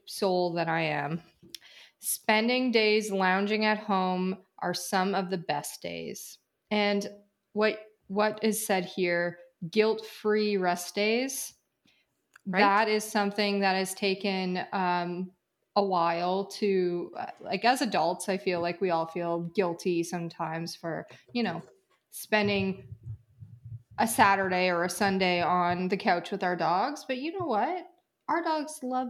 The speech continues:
Speaker 1: that. And we
Speaker 2: And
Speaker 1: love
Speaker 2: I
Speaker 1: that.
Speaker 2: love it.
Speaker 1: Yes.
Speaker 2: <laughs>
Speaker 1: And
Speaker 2: I,
Speaker 1: we
Speaker 2: I
Speaker 1: do.
Speaker 2: love that.
Speaker 1: Yeah.
Speaker 2: I think, like, I think social media, like, really, really makes that worse, because even on a day where I've made, like, a very conscious decision, like,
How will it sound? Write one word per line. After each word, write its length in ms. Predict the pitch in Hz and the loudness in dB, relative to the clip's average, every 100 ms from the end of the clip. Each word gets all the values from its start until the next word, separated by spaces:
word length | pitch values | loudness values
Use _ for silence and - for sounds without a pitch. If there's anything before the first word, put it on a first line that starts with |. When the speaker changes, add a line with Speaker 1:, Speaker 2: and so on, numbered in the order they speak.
| 240 | -4
Speaker 1:
that. 420 | 180 165 - - _ _ | -4 -6 -14 -20 _ _
And 240 | 233 226 185 | 2 2 2
we 60 | |
Speaker 2:
And 80 | 226 | 4
Speaker 1:
love 80 | 214 | 6
Speaker 2:
I 140 | 202 269 | 6 4
Speaker 1:
that. 40 | |
Speaker 2:
love 240 | 233 156 151 | 2 0 -2
it. 240 | - - - _ - | -8 -10 -16 _ -6
Speaker 1:
Yes. 640 | 202 214 226 151 - - | 0 2 2 -2 -4 -2
Speaker 2:
<laughs> 40 | 247 | 2
Speaker 1:
And 460 | 254 208 202 208 | 2 2 2 2
Speaker 2:
I, 80 | 233 | 2
Speaker 1:
we 100 | 370 | 2
Speaker 2:
I 180 | - 220 | 4 4
Speaker 1:
do. 80 | 302 | 2
Speaker 2:
love 240 | 196 156 - | 0 -4 -4
that. 340 | - - - - | -6 -4 -4 -4
Speaker 1:
Yeah. 480 | 202 349 302 175 170 | -2 0 0 0 2
Speaker 2:
I 140 | 247 302 | 4 4
think, 340 | - 320 359 | 2 0 0
like, 220 | 392 403 - | -2 -2 0
I 140 | 240 254 | 2 2
think 240 | 302 285 | 2 -2
social 420 | - 262 294 359 | 0 0 0 -2
media, 500 | 330 202 185 180 175 165 | -2 -2 -2 2 2 0
like, 160 | 170 - | -4 -6
really, 720 | 170 175 175 180 175 175 196 - - | -4 -2 -2 -2 -2 -2 -4 -6 -12
really 600 | 208 196 185 180 175 170 - _ | -4 0 0 -2 -2 -6 -10 _
makes 320 | 196 175 175 | -6 -4 -4
that 240 | - 165 - | -2 -2 -2
worse, 540 | 170 170 220 339 - | -2 2 2 2 0
because 340 | - 247 302 269 | -2 0 2 2
even 300 | 311 349 359 | 2 2 2
on 160 | 330 | 4
a 100 | 294 | 4
day 280 | 269 202 185 | 2 0 -2
where 160 | 190 190 | 0 0
I've 160 | 190 | -2
made, 280 | 185 185 190 | -2 -4 -2
like, 140 | 202 196 | -2 -2
a 80 | |
very 320 | 175 165 170 180 | -4 -2 -2 -4
conscious 640 | - 170 180 190 190 - | -4 -6 -4 -4 -4 -4
decision, 720 | 180 - 180 170 160 160 165 | -8 -4 -4 -2 -4 -2 -6
like, 240 | 165 165 | -6 -10